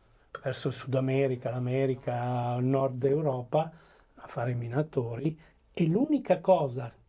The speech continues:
che si portavano e che li sostentava in termini di vita era il vino,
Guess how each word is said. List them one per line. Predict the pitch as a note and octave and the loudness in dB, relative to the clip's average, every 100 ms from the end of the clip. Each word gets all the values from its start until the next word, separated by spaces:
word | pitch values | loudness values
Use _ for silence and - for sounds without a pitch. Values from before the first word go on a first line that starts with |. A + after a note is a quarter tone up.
| _ | _
che | - A#2+ | -8 -8
si | - C#3+ | -2 -2
portavano | - C3+ - D#3+ D3+ B2+ B2 | 0 -2 2 0 2 -2 -4
e | B2+ | -4
che | B2 | -2
li | C3+ | -4
sostentava | C3 D3 - D3 C#3+ E3+ D3+ C3 B2 - | -2 -2 0 -2 -2 -2 -2 -2 -8 -10
in | D3 A#2 | -10 -2
termini | E3+ E3+ D3+ C#3 | 0 0 0 -2
di | D#3 | -2
vita | C#3+ C3 E3 | -2 0 2
era | D3+ | 2
il | C#3+ | 2
vino, | C#3 C3 A#2+ C3 | 0 -4 -4 -6